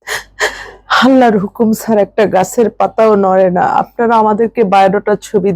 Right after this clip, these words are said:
দেন, আপনাদের চয়েসটা বলে দিবেন, আমরা ঠিক তদ্রূপ আপনাদেরকে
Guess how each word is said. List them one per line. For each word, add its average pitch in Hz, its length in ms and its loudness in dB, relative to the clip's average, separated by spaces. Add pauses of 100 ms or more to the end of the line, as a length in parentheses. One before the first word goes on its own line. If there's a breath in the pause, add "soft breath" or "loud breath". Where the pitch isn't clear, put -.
দেন, 180 160 0 (1200)
আপনাদের 175 360 0 (100)
চয়েসটা 175 420 0
বলে 160 260 0
দিবেন, 160 340 -4 (180)
আমরা 196 340 2 (120)
ঠিক - 200 -6 (140)
তদ্রূপ 214 440 2 (420 loud breath)
আপনাদেরকে 170 560 0